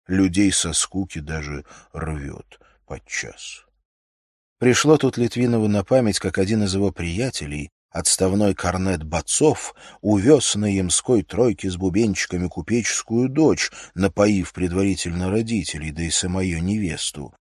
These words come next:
И как потом оказалось, что его же надули и чуть ли не приколотили вдобавок.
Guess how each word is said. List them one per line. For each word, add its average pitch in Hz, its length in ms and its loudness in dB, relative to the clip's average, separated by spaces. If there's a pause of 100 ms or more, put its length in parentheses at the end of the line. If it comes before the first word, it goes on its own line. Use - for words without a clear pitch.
(260)
И 101 120 2
как 127 220 6
потом 117 400 4
оказалось, 101 460 2
что - 180 -4
его 92 400 2
же 104 160 2
надули 95 800 4 (240)
и 90 160 -2
чуть 123 260 -2
ли 117 160 0
не 110 140 2
приколотили 98 920 0
вдобавок. 85 720 -8